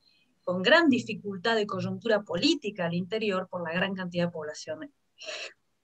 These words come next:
que había, que de intereses europeos. Y sobre todo porque cuando se consolida el Estado moderno argentino, el modelo económico político, del liberalismo económico,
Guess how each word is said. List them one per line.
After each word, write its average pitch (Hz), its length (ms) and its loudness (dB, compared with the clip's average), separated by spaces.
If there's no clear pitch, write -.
que 220 120 -4
había, 165 480 0
que 185 120 4
de 180 160 2
intereses 175 600 2
europeos. 156 680 -8
Y 226 80 -8
sobre 302 260 4
todo 269 420 0
porque 202 440 2
cuando 175 200 0
se - 120 -2
consolida 196 500 0
el 196 60 -2
Estado 202 280 -2
moderno 202 320 -2
argentino, 220 640 -2
el 190 140 -4
modelo 208 340 0
económico 185 540 -6
político, 175 800 0
del 165 160 -6
liberalismo 170 560 -2
económico, 196 680 -2